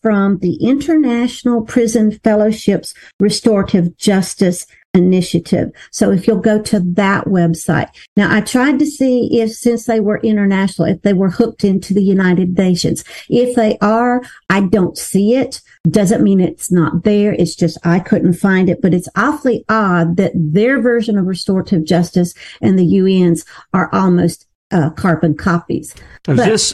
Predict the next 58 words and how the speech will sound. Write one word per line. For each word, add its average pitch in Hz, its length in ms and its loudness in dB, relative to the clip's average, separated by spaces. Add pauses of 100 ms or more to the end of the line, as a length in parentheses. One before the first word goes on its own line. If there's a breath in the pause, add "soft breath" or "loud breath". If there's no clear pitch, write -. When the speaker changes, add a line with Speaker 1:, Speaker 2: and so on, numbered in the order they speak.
Speaker 1:
if 240 120 2
Speaker 2:
is 156 200 2
Speaker 1:
you 185 60 2
Speaker 2:
this, 196 220 0
Speaker 1:
go 180 100 2
Speaker 2:
uh, 156 140 2
Speaker 1:
ahead. 233 180 2
Speaker 2:
is 131 140 0
this 180 120 2
tied 156 300 0
with 135 180 0
the 123 120 2
Chuck 135 260 -4
Colson's 139 640 -2
outlet? 156 460 0
Is 113 160 0
this 127 180 0
his 143 220 0
Speaker 1:
You 139 80 4
Speaker 2:
outfit? 262 260 2
Speaker 1:
know, - 180 -4
I, 247 240 -2 (380)
I, 226 200 -4
I 202 140 2
don't 190 300 0
know. 202 360 0
It 208 280 0
could 214 280 0
be. 220 300 0
I, 190 320 0 (180)
it 247 200 0
was 190 160 0
very 294 340 0
hard 302 380 -2
to 262 80 -4
find 247 320 -2
some 220 180 -2
information 202 800 0
out 190 240 0
about 180 400 0
this 175 240 -2
group. 156 300 0
So 190 340 0 (260 loud breath)
if 233 220 0
you 320 160 2
would, 262 280 0
for 214 100 -2
those 220 280 2
who - 80 -4
cannot 240 460 0
see 185 220 -2
the 180 140 0
screen, 165 440 0
if 208 220 -2
you 254 140 2
would 202 280 2
read 220 320 0
that, 190 380 0